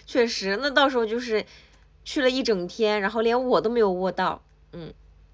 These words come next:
<laughs> 好吧，以后有那种机会再说。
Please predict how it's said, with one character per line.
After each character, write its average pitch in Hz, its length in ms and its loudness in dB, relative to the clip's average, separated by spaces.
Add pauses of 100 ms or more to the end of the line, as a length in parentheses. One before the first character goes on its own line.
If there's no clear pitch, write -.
(420)
<laughs> - 2250 -20
好 190 140 -4
吧， 240 180 2
以 220 120 2
后 294 120 0
有 285 80 0
那 277 80 -4
种 220 100 0
机 254 140 -6
会 247 100 0
再 220 220 0
说。 208 220 -6